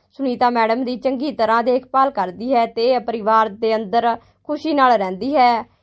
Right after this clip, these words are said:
ਇਹ ਇੱਕ ਮੁੰਡੇ ਦੀ ਕਹਾਣੀ ਸੀ, ਆ, ਜੋ ਬਚਪਨ ਵਿੱਚ ਅਨਾਥ ਹੋ ਗਿਆ ਸੀ, ਆ। ਕਹਾ-,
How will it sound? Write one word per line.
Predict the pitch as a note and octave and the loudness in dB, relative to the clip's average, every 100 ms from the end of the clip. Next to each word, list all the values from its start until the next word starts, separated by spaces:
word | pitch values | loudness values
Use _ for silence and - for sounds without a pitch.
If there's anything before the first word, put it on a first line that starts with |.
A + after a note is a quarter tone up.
| _ - | _ -2
ਇਹ | A#3+ | 0
ਇੱਕ | D4 - C#4 | 0 -4 -6
ਮੁੰਡੇ | C4 B3+ B3 | -6 0 0
ਦੀ | A3 A#3+ | 0 -4
ਕਹਾਣੀ | - C4+ B3 B3 | -2 0 2 0
ਸੀ, | B3+ G#3+ A3+ | -4 -6 0
ਆ, | A#3 | 0
ਜੋ | G#3 A3+ | 2 -2
ਬਚਪਨ | A#3 B3+ - B3+ | -2 -4 -6 -4
ਵਿੱਚ | C4+ C4 - B3 | -4 -6 -6 -2
ਅਨਾਥ | B3 B3+ C4+ | 0 2 0
ਹੋ | G#3 | -4
ਗਿਆ | F#3 G3 | -4 -4
ਸੀ, | A#3 C4+ C4 | -4 -4 -4
ਆ। | A3+ _ _ - | -4 _ _ -8
ਕਹਾ-, | F#3 | -8